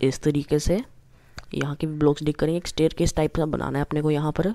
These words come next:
अपने को ध्यान रखना है कि डिस्पेंसर के सामने वाला ब्लॉक ना तोड़े अपन।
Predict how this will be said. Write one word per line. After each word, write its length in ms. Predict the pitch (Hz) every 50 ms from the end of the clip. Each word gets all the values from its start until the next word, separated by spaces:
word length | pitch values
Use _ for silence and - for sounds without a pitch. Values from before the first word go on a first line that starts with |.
| - - - - - - - - - - - - - - - - - -
अपने 320 | 156 147 151 156 - 170
को 80 | 165 175
ध्यान 280 | 156 160 160 151 147
रखना 160 | 147 - 170 170
है 60 | 175
कि 160 | 180 180 185
डिस्पेंसर 500 | 160 151 156 151 - - 156 156 160 156
के 100 | - 170
सामने 300 | - - 151 151 160 170
वाला 140 | 165 165 160
ब्लॉक 240 | 143 139 135 - 147
ना 80 | 147
तोड़े 240 | 151 - 143 139 147
अपन। 260 | 147 143 - 170 196